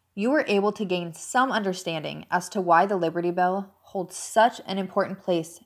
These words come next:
in American history. This artifact is known for its symbolism of freedom and reminds us of how hard our forefathers had to work to get us where we are now.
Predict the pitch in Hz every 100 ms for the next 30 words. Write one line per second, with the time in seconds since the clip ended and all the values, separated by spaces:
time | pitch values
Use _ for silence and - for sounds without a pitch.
0 | - 170 165 160 160 160 160 - - 175
1 | 185 _ _ _ _ _ _ _ _ _
2 | 226 269 - 175 190 208 220 233 - _
3 | - 175 175 165 170 208 233 - 180 185
4 | - 202 202 220 220 233 226 - 175 -
5 | - 190 214 147 - 160 _ _ _ _
6 | _ - 196 190 180 180 196 175 175 -
7 | - 175 - 220 240 277 - 214 185 156
8 | 170 175 - 190 208 - 175 165 165 185
9 | 180 175 170 208 - _ _ _ - 214
10 | 190 190 180 - 170 165 160 156 156 151
11 | 165